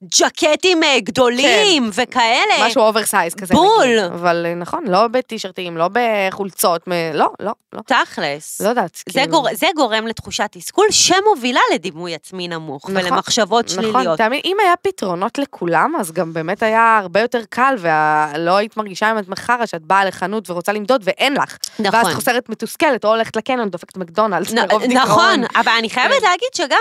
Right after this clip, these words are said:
Speaker 1: לי בתור, אה, אני לא מדברת כרגע על משקל, אלא אני מדברת על גובה, סבבה?
Speaker 2: אוקיי.
Speaker 1: אני גם, אה, בתור, אה, נערה, וגם אפילו היום, ברשתות, אין לי ג'ינסים שמתאימים לגובה שלי, אחותי.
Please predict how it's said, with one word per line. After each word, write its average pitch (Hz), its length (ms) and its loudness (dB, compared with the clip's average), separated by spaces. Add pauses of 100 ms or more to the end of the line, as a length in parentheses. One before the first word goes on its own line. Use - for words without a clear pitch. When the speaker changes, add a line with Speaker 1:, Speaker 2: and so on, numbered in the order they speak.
(120)
Speaker 1:
לי 302 220 2 (140)
בתור, 254 420 2
אה, 220 440 0
אני 190 180 -6
לא 202 100 0
מדברת 226 280 -4
כרגע 208 280 -4
על 208 100 -4
משקל, 240 380 0
אלא 175 80 -2
אני 175 140 -4
מדברת 180 380 -8
על 190 80 -4
גובה, 175 320 0 (120)
סבבה? 185 360 -4 (200)
Speaker 2:
אוקיי. 185 180 -12 (120)
Speaker 1:
אני 294 300 2
גם, 262 260 0 (240)
אה, 196 280 -4
בתור, 226 360 -4
אה, 226 180 0
נערה, 175 460 -2
וגם 185 240 -6
אפילו 208 320 -6
היום, 185 300 -2 (120)
ברשתות, 175 680 -6 (140)
אין 320 100 -6 (120)
לי 302 60 -14
ג'ינסים 180 300 -10
שמתאימים 151 440 -12
לגובה 151 280 -12
שלי, - 160 -18
אחותי. - 280 -20